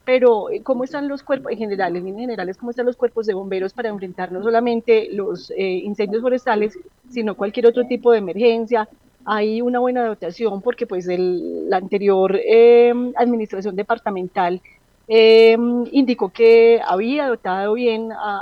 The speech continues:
a, a buena parte de los cuerpos de bomberos, pero entonces, eh, se saldó el faltante que ustedes tenían en equipos, en, eh, en insumos, en uniformes y todos los,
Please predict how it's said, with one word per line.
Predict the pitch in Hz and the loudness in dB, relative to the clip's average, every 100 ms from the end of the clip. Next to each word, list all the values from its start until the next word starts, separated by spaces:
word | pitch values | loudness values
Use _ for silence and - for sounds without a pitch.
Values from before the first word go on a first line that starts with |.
| - | -6
a, | 185 180 165 | -4 -4 -4
a | 185 | 2
buena | 214 202 | 2 0
parte | 208 226 - | -4 -4 0
de | 233 214 | 0 0
los | 185 170 | -4 -10
cuerpos | - 185 202 | -10 -8 -2
de | 220 | -2
bomberos, | 190 208 202 208 | 0 0 0 -2
pero | 233 202 | -4 -6
entonces, | 190 196 185 226 _ _ _ _ - | -6 -8 -6 -8 _ _ _ _ -2
eh, | 220 208 185 | 4 4 4
se | 180 233 214 208 202 196 | 0 2 6 8 6 4
saldó | 190 208 196 185 233 | 2 0 0 4 6
el | 262 | 6
faltante | 262 277 277 254 269 | 2 -4 -2 -4 -6
que | 247 | -12
ustedes | 233 190 196 | -10 -4 -4
tenían | 247 233 196 | -2 -4 -2
en | 220 | -2
equipos, | 190 - 233 240 220 190 190 196 | -4 -2 2 2 0 -2 -2 0
en, | 185 185 190 190 _ _ _ - | -2 -2 -6 -10 _ _ _ -6
eh, | 208 202 196 190 185 | 0 2 2 2 0
en | 185 185 190 226 | -2 -6 -2 -2
insumos, | 202 190 226 254 262 214 190 180 180 | -2 -6 -2 0 0 -2 -6 -8 -6
en | 190 214 202 208 208 | 2 2 2 -6 -6
uniformes | 233 208 226 233 247 247 226 220 | -6 -4 4 4 4 0 -2 -2
y | 214 | -4
todos | - 196 202 | -6 -4 -2
los, | 240 233 - | 2 0 -2